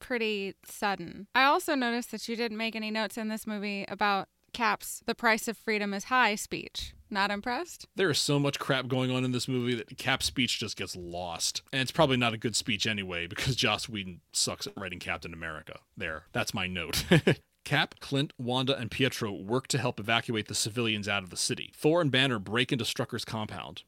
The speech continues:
Speaker 2: Banner frees Natasha. He wants to evacuate her so he doesn't risk turning into the Hulk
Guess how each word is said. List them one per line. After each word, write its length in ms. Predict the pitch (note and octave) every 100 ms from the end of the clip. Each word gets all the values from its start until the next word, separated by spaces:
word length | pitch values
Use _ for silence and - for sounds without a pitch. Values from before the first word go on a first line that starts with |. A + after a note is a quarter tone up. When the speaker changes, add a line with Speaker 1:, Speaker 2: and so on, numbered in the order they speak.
| -
Speaker 2:
Banner 320 | C3 C3 C3
frees 320 | - A#2 A#2
Natasha. 520 | B2+ A2 F#2 - F2+ -
He 100 | E3
wants 240 | E3 D3
to 140 | D3 B2
evacuate 560 | B2 C#3 - G#2 F2+
her 200 | G2 F2+
so 140 | - G2+
he 60 |
doesn't 240 | G#2 A2 G2+
risk 220 | G#2+ -
turning 260 | - B2+ A2
into 140 | F#2+
the 100 | F2+
Hulk 360 | - B2+ G#2+